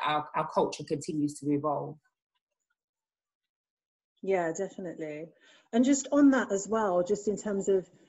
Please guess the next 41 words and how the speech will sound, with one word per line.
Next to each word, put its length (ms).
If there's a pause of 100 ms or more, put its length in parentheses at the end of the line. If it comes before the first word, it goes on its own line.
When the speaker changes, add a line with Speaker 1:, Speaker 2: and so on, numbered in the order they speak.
Speaker 2:
evolving 680
and 120
changing 800
and 140
having 320
to 120
stay 340
on 120
top 260
of 100
your 120
game, 560 (380)
um, 340
and 220
the 100
effects 380
of 140
the 100 (100)
internet 680 (140)
and 260 (160)
co-, 220 (160)
online 460
competitors. 920 (260)
Now, 320 (120)
your 300
role 360
is 240
global 840
head 320
of, 160
Speaker 1:
Mm. 220 (100)
Speaker 2:
um, 360
inclusion 420
and 100
diversity. 560
So 140
that 180
means 320
that 120
you 180
work 360